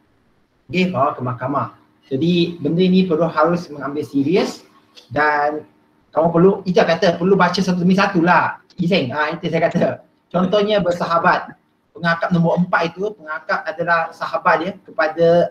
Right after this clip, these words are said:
sekalian orang dan saudara kepada lain-lain pengakap. Itu pasal kalau kita jumpa orang yang ada pakai pengakap, kita dengan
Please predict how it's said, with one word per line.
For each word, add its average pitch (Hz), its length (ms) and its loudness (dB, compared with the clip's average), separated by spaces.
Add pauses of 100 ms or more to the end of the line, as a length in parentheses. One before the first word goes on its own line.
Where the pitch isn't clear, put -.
(100)
sekalian 156 480 -2
orang 165 320 0
dan 143 140 -10
saudara 160 840 0 (640)
kepada 160 380 2
lain-lain 156 400 -2
pengakap. 143 420 -4
Itu 196 160 -2
pasal 185 400 0
kalau 165 220 2
kita 170 260 -6
jumpa 170 320 -2
orang 165 400 0
yang 147 160 -6
ada 151 60 -4
pakai 151 400 -2
pengakap, 143 580 -2
kita 208 560 4
dengan 190 460 2